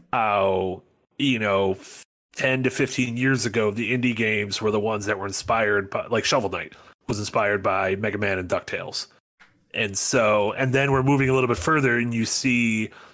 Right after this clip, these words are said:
like, The Messenger, which literally evolves from eight-bit to sixteen-bit, you know, halfway through the game. And you get a bunch of these sixteen-bit likes. You see Sea of Stars coming out soon, which is clearly developers who grew up playing stuff like Chrono Trigger.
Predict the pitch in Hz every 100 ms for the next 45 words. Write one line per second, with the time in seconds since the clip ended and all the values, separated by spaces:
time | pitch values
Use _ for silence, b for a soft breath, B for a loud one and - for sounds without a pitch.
0 | _ - 117 104 - 110 120 113 139 -
1 | 110 110 104 107 - 110 107 120 135 135
2 | 123 110 101 120 117 107 98 117 107 117
3 | - 107 - - 101 - - 98 98 -
4 | _ - _ _ _ - 110 92 110 98
5 | 110 107 104 98 98 87 90 - B B
6 | B - 123 113 107 104 104 107 110 113
7 | 110 110 107 123 - 202 - 123 107 110
8 | 107 87 - 101 110 90 - 135 - -
9 | - 107 - 107 95 92 - 110 95 92
10 | - - 135 123 117 110 117 113 120 107
11 | 104 104 104 - 107 101 98 107 98 -
12 | 127 113 95 98 90